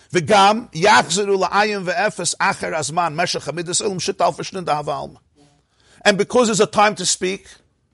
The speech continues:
so there's also a time to silence. So there's a, there's a moment when you could say,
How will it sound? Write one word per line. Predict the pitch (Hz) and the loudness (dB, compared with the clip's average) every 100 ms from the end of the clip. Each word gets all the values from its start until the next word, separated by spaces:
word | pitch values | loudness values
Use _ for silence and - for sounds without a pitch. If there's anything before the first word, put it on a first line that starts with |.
| _ _ _ _ _ | _ _ _ _ _
so | - 202 | 2 4
there's | 202 | 6
also | 220 - | 4 4
a | 208 | 2
time | 202 202 185 | 2 2 0
to | 202 | -2
silence. | - 208 214 170 113 | 0 2 2 0 -4
So | - | -4
there's | 175 190 160 | 0 0 0
a, | 160 - - | -6 -10 -12
there's | - 175 | -4 -2
a | 180 | -2
moment | 180 226 269 233 175 | 2 4 4 0 -4
when | 196 | -4
you | 190 | -4
could | 185 156 | -6 -2
say, | 226 233 196 | 2 2 2